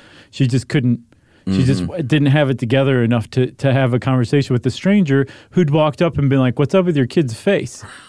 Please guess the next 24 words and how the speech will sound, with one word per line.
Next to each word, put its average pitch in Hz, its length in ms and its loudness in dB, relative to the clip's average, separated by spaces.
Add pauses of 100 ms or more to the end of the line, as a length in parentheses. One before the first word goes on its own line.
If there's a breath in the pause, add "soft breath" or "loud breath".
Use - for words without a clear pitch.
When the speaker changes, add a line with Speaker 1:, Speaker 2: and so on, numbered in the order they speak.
(600 loud breath)
Speaker 1:
And 131 60 2
rather 170 160 4
than 135 240 2
belt 240 300 0
him, 190 180 2
she 185 220 -2
would 170 120 2
just 156 160 -4
give 156 160 0
him 156 140 2
a 131 60 0
card 135 480 0
and 123 100 2
then 123 140 2
just 120 180 -4
probably 117 400 0
go 110 160 0
home 110 220 0
and 113 100 0
weep 117 260 2
or 113 80 -2
something 113 300 -6
like 117 220 -6
that. 127 260 -6